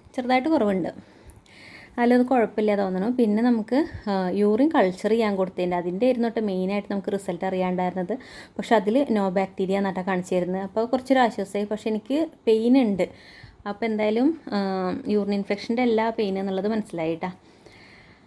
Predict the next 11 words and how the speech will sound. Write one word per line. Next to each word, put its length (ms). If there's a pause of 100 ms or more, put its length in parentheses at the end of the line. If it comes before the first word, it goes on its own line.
(280)
അങ്ങനെ 280
നമ്മൾ, 340 (300)
ആ, 200
പോകുന്ന 440
വഴിക്ക് 540
നല്ലൊരു 300
അടിപൊളി 460
പണി 180
വാങ്ങിച്ചിട്ടാണ് 580
ട്ടോ 80
പോകുന്നത്. 560